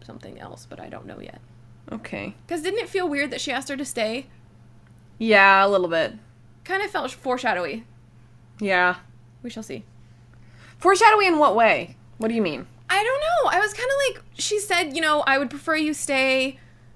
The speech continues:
Speaker 1: and the Nightblood thing, so that she'll sort of witness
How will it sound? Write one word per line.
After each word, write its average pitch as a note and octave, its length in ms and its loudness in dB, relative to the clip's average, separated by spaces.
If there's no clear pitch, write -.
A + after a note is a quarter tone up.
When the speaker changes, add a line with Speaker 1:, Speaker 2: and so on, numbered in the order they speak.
Speaker 1:
and B3+ 160 0
the B3+ 40 0
Nightblood C4 420 2
thing, B3+ 260 0
so B3+ 120 -2
that G#3+ 380 2
she'll B3+ 360 0
sort A#3+ 200 0
of G#3+ 300 -4
witness B3 880 0